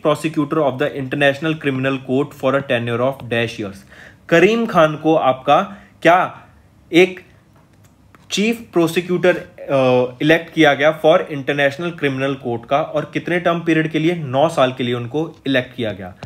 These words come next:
तो ऑप्शन है फोर्थ करेक्ट, करीम खान, और उनका टर्म रहेगा नौ साल का।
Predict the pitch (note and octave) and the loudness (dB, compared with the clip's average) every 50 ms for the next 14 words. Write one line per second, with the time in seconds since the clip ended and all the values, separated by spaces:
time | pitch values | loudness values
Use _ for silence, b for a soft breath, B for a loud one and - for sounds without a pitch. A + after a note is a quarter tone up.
0 | B B - C3 - B2 B2+ B2 - - C#3+ C#3 D3 D#3+ E3 D3 C3+ - - - | B B -8 -4 0 0 0 -2 -2 -4 -2 0 0 0 -2 -2 -8 -14 -18 -14
1 | - C3+ C3 D3 D#3 - - - B2 B2 C3+ B2+ - - - - - - A#2 A#2+ | -6 -4 -2 -2 -2 -4 -6 -4 -2 0 0 -2 -2 -8 -20 -18 -12 -8 -6 -4
2 | B2 B2+ B2 - C3+ C3 B2+ B2 C3 D#3+ - - - - - - B2+ B2 B2 C3+ | -4 -4 -4 -2 -2 -2 0 2 2 2 0 -2 -10 -20 -18 -12 -10 -8 -4 -4
3 | C#3 C3+ - B2+ B2+ B2+ B2+ B2+ B2 A#2+ A#2+ C#3 D3 C#3+ B2 A#2 A2+ A2 G#2+ - | -4 -2 0 0 0 2 2 0 0 0 0 0 -2 -2 -2 -4 -4 -6 -6 -8
4 | G2+ G2 - - - - - | -12 -12 -12 -16 -20 -20 -20